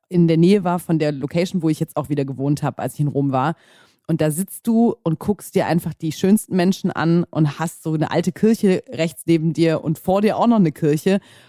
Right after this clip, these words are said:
und hinter dir so ein altes Lokal und so einen ganz verträumten, ähm, Balkon, der dir irgendwie auf der einen Seite gegenüber blickt mit so ganz tollen bunten Blüten, die da wachsen.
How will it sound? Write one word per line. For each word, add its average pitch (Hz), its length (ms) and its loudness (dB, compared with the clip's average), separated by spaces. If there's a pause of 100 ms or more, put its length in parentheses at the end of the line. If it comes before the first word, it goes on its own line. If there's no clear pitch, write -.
(180)
und 180 160 2
hinter 208 300 4
dir 185 260 0
so 170 100 2
ein 165 160 2 (160)
altes 202 380 -2
Lokal 170 640 -2 (320)
und 180 240 0
so 170 120 -4
einen 165 240 -2 (160)
ganz 220 440 0
verträumten, 185 1300 0 (100)
ähm, 160 500 -2
Balkon, 214 640 2
der 170 140 -2
dir 156 260 -2
irgendwie 156 260 0
auf 139 120 -2
der - 140 -4
einen 175 180 4
Seite 160 240 0
gegenüber 156 400 0
blickt 165 340 -4
mit 165 140 -4
so 151 140 -10
ganz 202 280 2
tollen 190 400 0
bunten 190 400 2
Blüten, 170 560 4
die 151 80 -8
da 139 160 0
wachsen. 160 440 -2